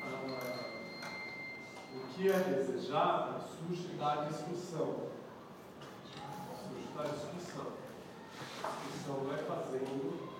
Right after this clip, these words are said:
convergir algumas questões e essas questões vão sendo adotado, essas medidas,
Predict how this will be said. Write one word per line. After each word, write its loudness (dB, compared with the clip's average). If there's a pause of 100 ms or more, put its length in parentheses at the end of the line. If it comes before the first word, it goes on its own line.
(120)
convergir 4
algumas 2
questões 0
e 0
essas -2
questões -4
vão 0
sendo -6 (680)
adotado, 0 (400)
essas -8
medidas, -2